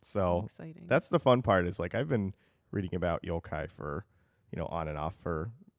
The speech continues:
Speaker 1: years.
Speaker 2: But
Speaker 1: But, you
Speaker 2: as
Speaker 1: know, there's
Speaker 2: you
Speaker 1: always new stuff.
Speaker 2: Yeah, and as you e-, basically explained with your first one, you can just make 'em up at any point. Like, you
Speaker 1: Mm-hmm.
Speaker 2: never know. Some of them are very old, but
Speaker 1: Yeah.
Speaker 2: a lot of them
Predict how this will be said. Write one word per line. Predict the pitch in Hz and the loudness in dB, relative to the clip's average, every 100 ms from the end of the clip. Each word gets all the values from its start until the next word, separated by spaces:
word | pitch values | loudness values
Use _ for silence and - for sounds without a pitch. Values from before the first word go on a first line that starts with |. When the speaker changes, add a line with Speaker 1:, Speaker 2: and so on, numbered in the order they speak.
| _ | _
Speaker 1:
years. | - 87 82 85 - - _ | -12 -6 -4 -6 -8 -16 _
Speaker 2:
But | - | -2
Speaker 1:
But, | - | 2
you | 392 | 4
Speaker 2:
as | |
Speaker 1:
know, | 117 107 | 6 4
there's | 131 | 4
Speaker 2:
you | 135 | 2
Speaker 1:
always | 135 | 2
new | 135 135 | 0 -6
stuff. | - 127 107 - | -4 -2 -2 -4
Speaker 2:
Yeah, | 320 359 247 | -2 0 0
and | 202 | -2
as | 247 277 277 | -2 -4 -4
you | 233 208 190 _ | -4 -2 -4 _
e-, | - 190 175 _ | -10 -10 -12 _
basically | 196 202 214 202 190 185 170 - | -4 -4 -4 -6 -4 -4 -4 -6
explained | 185 - - 180 196 | -10 -12 -8 -4 -4
with | 196 | -4
your | 170 | -6
first | 165 170 180 - | -8 -6 -6 -6
one, | 170 151 156 | -8 -10 -10
you | 180 | -10
can | 220 349 | -6 -6
just | 381 175 | -6 -6
make | 170 | -6
'em | 175 | -4
up | 165 165 | -4 -6
at | |
any | 160 160 | -8 -8
point. | 160 - 165 160 - - | -10 -8 -6 -6 -8 -6
Like, | 117 190 | -2 0
you | |
Speaker 1:
Mm-hmm. | 202 233 | 2 2
Speaker 2:
never | 190 180 180 | 0 -4 -6
know. | 170 165 165 170 208 _ _ _ _ _ _ | -6 -8 -10 -12 -18 _ _ _ _ _ _
Some | - 311 | -4 0
of | 320 | 2
them | 196 180 | 2 0
are | 175 | 0
very | 170 160 170 | -2 -4 -6
old, | 151 139 139 147 175 - | -8 -6 -6 -8 -10 -6
but | 117 | 0
Speaker 1:
Yeah. | 104 92 92 | 2 2 -2
Speaker 2:
a | |
lot | 180 175 208 | -4 -4 -4
of | 220 - | -6 -8
them | 165 160 156 160 | -10 -10 -10 -14